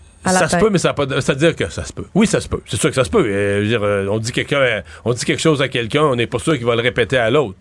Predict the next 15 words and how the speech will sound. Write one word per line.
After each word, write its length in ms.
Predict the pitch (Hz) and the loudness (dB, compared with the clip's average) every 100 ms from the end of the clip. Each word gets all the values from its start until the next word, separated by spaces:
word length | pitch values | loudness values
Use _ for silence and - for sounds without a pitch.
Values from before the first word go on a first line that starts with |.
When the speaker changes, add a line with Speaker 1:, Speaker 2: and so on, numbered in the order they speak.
| - - - | -20 -18 -8
Speaker 2:
Est-ce 100 | 135 | -6
que 80 | |
c'est 160 | 123 143 | -2 0
normal ? 540 | 131 127 131 143 127 101 | 0 0 0 0 -2 -2
Non. 360 | 107 123 208 - | 0 0 0 -4
Est-ce 140 | 107 | -6
que 80 | 120 | -6
c'est 160 | - 131 | -4 -2
une 80 | |
excuse ? 580 | 131 - - 143 131 95 | -2 -4 -4 -2 -2 0
Non. 280 | 113 131 220 - - - - | 2 2 0 -10 -20 -20 -10
Et 120 | 95 113 | -2 0
à 60 | |
la 100 | 139 | 0
limite, 480 | 135 123 156 190 | 0 0 0 0